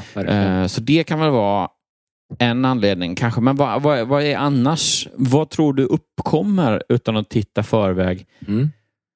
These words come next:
Speaker 2: Vad uppkommer för pro-, problematik då kring att de är frånskilda men bor allt för nära?
Speaker 1: Men jag tänker att om, om någon av dem börjar träffa en ny, så kanske, och det, man springer på varandra på, på stan, att det blir så här lite awkward.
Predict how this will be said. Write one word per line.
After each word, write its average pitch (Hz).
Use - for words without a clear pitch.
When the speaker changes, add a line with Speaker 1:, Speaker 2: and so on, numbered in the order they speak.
Speaker 2:
Vad 123
uppkommer 170
för 101
pro-, 107
problematik 110
då 101
kring 95
att 95
de 101
är 95
frånskilda 95
men 95
bor 92
allt 95
för 98
nära? 50
Speaker 1:
Men 117
jag 110
tänker 113
att 104
om, 110
om 113
någon 107
av 107
dem 98
börjar 95
träffa 95
en 107
ny, 113
så 98
kanske, 95
och 95
det, 92
man 95
springer 98
på 95
varandra 90
på, 87
på 90
stan, 98
att -
det 98
blir 87
så 85
här 85
lite -
awkward. 101